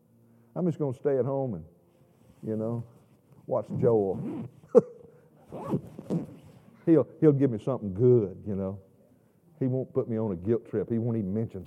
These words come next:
sin. I'll just watch Joel today. No, I'm kidding. But, I mean, there are times when you don't feel like going.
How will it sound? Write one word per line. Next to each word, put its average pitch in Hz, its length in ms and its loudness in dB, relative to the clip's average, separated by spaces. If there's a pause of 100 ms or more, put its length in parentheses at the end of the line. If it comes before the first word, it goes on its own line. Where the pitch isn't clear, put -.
sin. 98 260 -8 (1000)
I'll 120 120 -6
just 104 160 -4
watch 104 200 -2 (120)
Joel 98 320 -2
today. 85 340 -8 (640)
No, 95 320 -4
I'm 101 100 -10
kidding. 78 360 -10 (1300)
But, 185 120 10
I - 20 4
mean, 175 140 4
there 190 100 8
are 160 40 6
times 175 560 -2 (1300)
when 139 360 -2
you 135 160 0
don't 180 240 2 (300)
feel 143 520 6 (200)
like 101 340 -4 (920)
going. 87 280 -8